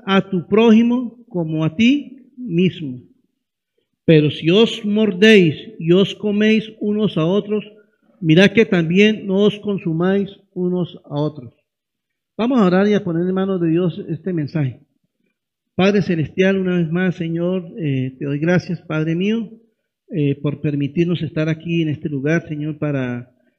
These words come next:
exponer y escuchar tu preciosa y bendita palabra, Señor, que es la única que nos puede transformar, nos-,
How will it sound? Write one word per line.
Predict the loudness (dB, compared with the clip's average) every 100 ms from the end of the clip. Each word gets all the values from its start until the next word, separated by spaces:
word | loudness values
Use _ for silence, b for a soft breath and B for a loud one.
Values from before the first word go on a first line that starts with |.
| _
exponer | -8 -6 -6 -2 0 2 0 -6 -8
y | -4
escuchar | -4 -8 -8 -2 -2 -2
tu | -4 -4 -6 -8
preciosa | -8 -8 -4 -4 -2
y | -2
bendita | -2 -4 -4 -4 -4
palabra, | -2 0 0 0
Señor, | -4 -6 -6 -6 -8 -12 _ _ _ _ _
que | -2
es | 2
la | 4 4
única | 4 2 0 0 -2
que | -6 -8
nos | -8
puede | -2 0 0
transformar, | -4 -8 -8 -8 -4 -2 -2 -2
nos-, | -6 -8